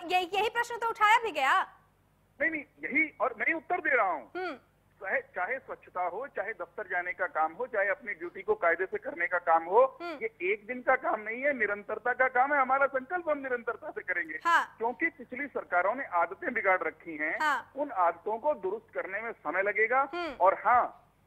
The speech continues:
Speaker 2: मैं य-, ये भी कहता हूँ कि ये निरंतर करने के काम है, ठीक वैसे ही जैसे हर दिन स्नान करना होता है, जैसे
Speaker 1: हाँ।
Speaker 2: हर दिन आप ब्रश करते हैं, जैसे हर दिन आप अपने घर में झाड़ू न लगाएं,
Speaker 1: हम्म।
Speaker 2: तो जाले लग जाएंगे, गंदगी इकट्ठा हो जाएगी।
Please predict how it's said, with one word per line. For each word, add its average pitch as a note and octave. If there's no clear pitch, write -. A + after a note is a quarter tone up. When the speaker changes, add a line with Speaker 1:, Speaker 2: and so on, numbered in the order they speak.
Speaker 2:
मैं G#3
य-, F3
ये G#3
भी B3+
कहता F3
हूँ G#3
कि G#3+
ये G#3
निरंतर G3+
करने G#3
के -
काम A3+
है, C4
ठीक -
वैसे A3+
ही A3
जैसे G3+
हर F#3+
दिन A#3
स्नान G3+
करना F3+
होता F3
है, G#3+
जैसे G3+
Speaker 1:
हाँ। C#4
Speaker 2:
हर F#3+
दिन A#3+
आप G#3
ब्रश G3
करते F3
हैं, G#3+
जैसे G3
हर G#3+
दिन B3+
आप G#3+
अपने G3+
घर E3
में F#3+
झाड़ू F3+
न A#3+
लगाएं, F#3+
Speaker 1:
हम्म। D#4+
Speaker 2:
तो G#3
जाले G3+
लग E3+
जाएंगे, F#3+
गंदगी G#3+
इकट्ठा F#3+
हो E3+
जाएगी। F3+